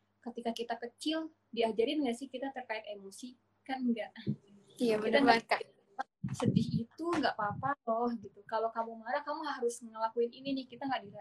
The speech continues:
Speaker 1: nggak diajarin hal-hal seperti itu gitu. Terus juga, eh, semakin lama kita juga nggak diajarin bahwa, eh, mental health kita itu penting loh gitu. Nah, itulah yang akhirnya membuat stigma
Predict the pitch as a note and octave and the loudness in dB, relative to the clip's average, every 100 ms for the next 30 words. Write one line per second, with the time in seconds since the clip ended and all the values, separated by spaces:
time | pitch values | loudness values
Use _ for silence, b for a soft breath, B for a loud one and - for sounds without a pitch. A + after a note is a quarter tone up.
0 | - G#3+ G3+ G3+ G3 - G4 - - - | -14 -4 -4 4 4 4 0 0 0 -4
1 | G4 - - - G3 G3+ F#3+ - - A#3+ | -8 -12 -16 -16 -14 -14 -14 -14 -6 -2
2 | B3 G#3+ A3 G3 A3+ A3+ - _ _ - | -2 -4 -6 0 0 0 -4 _ _ -8
3 | G#3+ G#3 - A3+ G#3+ A3+ A3 G#3 B3 C4 | -6 -6 0 0 2 -2 -4 2 2 2
4 | C#4+ B3+ A#3+ G#3 G3 G#3 G3+ - G3+ G3+ | 0 2 0 2 -2 -2 -6 -6 -10 -12
5 | G3+ G3+ G#3 C4+ C4+ G#3+ G3 G#3 B3+ D4 | -10 -10 -10 -4 -2 -2 -4 0 0 0
6 | b b _ _ _ - G#3+ G#3 G#3 A3 | b b _ _ _ -18 -14 -10 -10 -8
7 | A3+ A#3 A3+ A#3 A#3+ A#3+ A#3+ A#3+ D4+ - | -4 2 2 2 0 -2 -6 -4 -6 0
8 | C4+ C4 - C#4 C#4 A3 G3+ A3 _ - | 0 0 -2 0 2 0 -2 -4 _ -20
9 | _ _ _ _ _ - A3 B3 C#4+ E4 | _ _ _ _ _ -8 -8 -4 -4 -2
10 | D4 B3+ A#3+ C#4+ C#4 A#3+ A#3 - - C4+ | -4 -6 -4 0 0 0 -2 -6 -8 -8
11 | - A#3 | 0 4